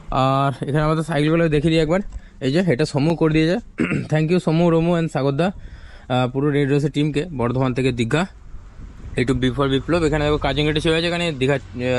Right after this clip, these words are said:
মেন গেটে ছবি আছে। আমরা দুটো হেলমেট নিয়ে এসেছি। আর এই হচ্ছে সাইকেল, আমি যেখান থেকে সাইকেলটা নিয়েছি, এইভাবে লাগেজ বেঁধে নিয়েছি। হ্যাঁ, এটা হচ্ছে ছোট্ট সাইকেল, তবে এটা ছোট্ট না, এটা হচ্ছে আমাদের বর্ধমানের একটা কালনা গেটের দাদা ভাইয়ের সাইকেল,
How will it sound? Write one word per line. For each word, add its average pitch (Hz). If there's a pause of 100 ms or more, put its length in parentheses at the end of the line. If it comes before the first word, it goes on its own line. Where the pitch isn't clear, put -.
(120)
মেন 131
গেটে 131
ছবি 117
আছে। 95 (380)
আমরা 135
দুটো 156
হেলমেট 147
নিয়ে 151
এসেছি। 160
আর 117
এই 139
হচ্ছে 143
সাইকেল, 135 (340)
আমি 123
যেখান 131
থেকে 135
সাইকেলটা 131
নিয়েছি, 131 (140)
এইভাবে 123
লাগেজ 117
বেঁধে 123
নিয়েছি। 127 (1080)
হ্যাঁ, 117
এটা 127
হচ্ছে 156
ছোট্ট 147
সাইকেল, 156
তবে 156
এটা 165 (160)
ছোট্ট 151
না, 165
এটা 143
হচ্ছে 151
আমাদের 147
বর্ধমানের 143 (440)
একটা 127
কালনা 127
গেটের 131
দাদা 123
ভাইয়ের 135
সাইকেল, 113